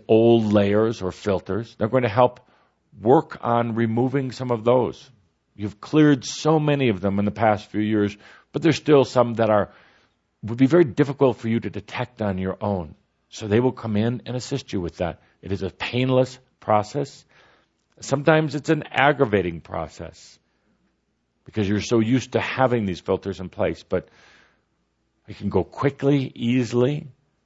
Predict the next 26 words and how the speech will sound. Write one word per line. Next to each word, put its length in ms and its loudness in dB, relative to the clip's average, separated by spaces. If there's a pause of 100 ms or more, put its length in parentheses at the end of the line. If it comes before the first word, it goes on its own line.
(240)
if 140 -8
you 100 4
understand 600 2
that 120 0
these 200 -2
are 100 4
remnants 580 -2
from 180 -8
the 80 -6
past 480 -6
and 160 -18
no 120 -4
longer 400 -2
needed. 340 -4 (1800)
Your 80 -12
correspondent 560 2
is 80 0
going 260 -4
to 220 0 (380)
work 460 4
with 180 2
you, 120 0
particularly 800 0
in 160 -2
bringing 380 0
in 420 0